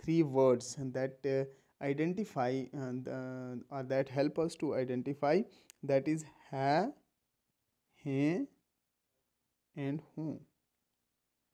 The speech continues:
These are the three words that, uh, define, uh, that makes you identify that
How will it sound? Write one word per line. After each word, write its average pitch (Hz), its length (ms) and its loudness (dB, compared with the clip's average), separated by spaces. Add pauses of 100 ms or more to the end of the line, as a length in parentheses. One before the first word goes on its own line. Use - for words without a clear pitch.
(800)
These 170 500 0
are 160 140 6
the 170 140 -2
three 156 320 2
words 135 480 2 (360)
that, 131 500 0 (420)
uh, 123 220 -4 (120)
define, 139 580 0 (360)
uh, 139 120 -4
that 131 320 -4
makes 139 400 -4
you 156 120 2
identify 123 640 -2 (300)
that 127 240 -8